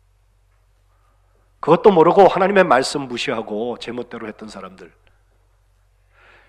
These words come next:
여리고성에서 남모르게 금, 은, 뭐 갑옷 요거 살짝 숨겨가지고 전리품 가지고 왔던 사람 아간.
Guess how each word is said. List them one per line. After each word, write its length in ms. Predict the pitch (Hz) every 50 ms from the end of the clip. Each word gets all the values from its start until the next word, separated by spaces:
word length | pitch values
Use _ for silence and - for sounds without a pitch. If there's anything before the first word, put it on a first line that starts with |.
| _ _ -
여리고성에서 840 | 127 147 160 180 180 175 - 160 151 151 147 131 - 139 113 - -
남모르게 720 | 117 127 160 175 190 196 196 185 175 165 156 180 160 117 - - - - - _ _ _ _ - - - _
금, 440 | - - 160 180 190 170 143 117 107 - -
은, 400 | 147 165 180 185 143 104 87 - - _ _ _ _ _ _ _ _ _ _ _ _ _
뭐 340 | - 117 113 101 123 - -
갑옷 500 | - - 147 175 185 139 - - - -
요거 260 | 120 135 135 170 180
살짝 580 | 175 - - - 175 - - _ - - 180
숨겨가지고 540 | - - - 214 185 180 - 151 139 139 151
전리품 380 | - - 131 127 127 - - 120
가지고 340 | - 107 107 - - 117 110
왔던 300 | 101 92 - 104 101 92
사람 280 | - - 82 82 80 _ _ _ _ _ _ -
아간. 400 | - - - - - - -